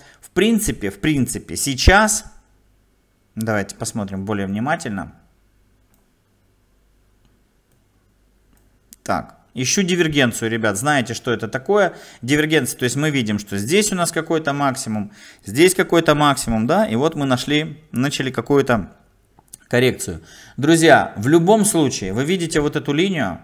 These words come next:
эта линия не зря мной здесь проведена. А, мы смотрим эфир Кла-, Классик к биткоину. Вот эту линию я не зря здесь провел, это уровень стоп-позиции в любом случае. В принципе, уверенно пробили вот этот максимум.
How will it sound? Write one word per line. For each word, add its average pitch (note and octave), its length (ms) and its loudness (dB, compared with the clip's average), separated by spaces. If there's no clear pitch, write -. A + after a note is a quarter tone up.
эта C#3+ 240 0
линия D#3 520 0
не C3+ 180 -4
зря D3 280 4
мной A#2+ 160 0
здесь A2+ 200 -2
проведена. B2+ 760 -2
А, C3+ 260 0
мы C#3+ 160 -4
смотрим B2+ 440 -2
эфир B2 240 -2
Кла-, B2+ 240 -2
Классик C3+ 400 -4
к G#2+ 40 -4
биткоину. C3 960 2
Вот D3 200 2
эту F3+ 200 4
линию D#3 640 2
я D3+ 180 2
не D3+ 120 -2
зря C#3 260 2
здесь B2 240 -2
провел, D3+ 420 0
это C3 320 -2
уровень D#3 400 0
стоп-позиции G#2 1040 -4
в G#2+ 80 -8
любом A#2 360 -4
случае. F2+ 500 -10
В - 120 -18
принципе, G3+ 440 4
уверенно D#3+ 600 4
пробили D3 400 2
вот C#3+ 180 0
этот C3+ 220 -4
максимум. C3+ 640 -2